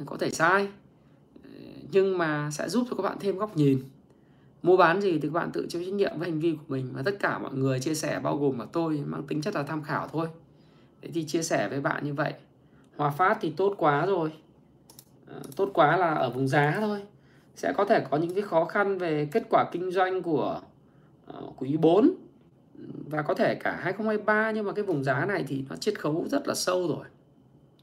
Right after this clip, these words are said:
Đúng không? Quá sâu cho một cái cổ phiếu hàng đầu. P trên B của Hòa Phát cũng về không phẩy chín lần.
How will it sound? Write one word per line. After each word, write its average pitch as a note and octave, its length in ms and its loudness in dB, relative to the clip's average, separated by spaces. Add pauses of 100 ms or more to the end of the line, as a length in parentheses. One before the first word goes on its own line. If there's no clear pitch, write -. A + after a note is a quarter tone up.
(380)
Đúng A#2+ 140 -2
không? D#3 140 -2 (800)
Quá D3+ 200 0
sâu G3+ 380 4
cho F3+ 60 -2
một D3 160 -2
cái D3+ 140 -4
cổ - 140 -4
phiếu - 200 -6
hàng C3+ 240 -4
đầu. G#2+ 320 -6 (480)
P - 40 -2 (120)
trên E3+ 220 4
B E3+ 40 4 (200)
của A2 100 -4
Hòa G2 120 -4
Phát F#3 300 -4
cũng F3+ 140 -4
về C#3 220 -2
không F3 180 -2
phẩy - 120 -8
chín F3 260 -2
lần. B3+ 220 2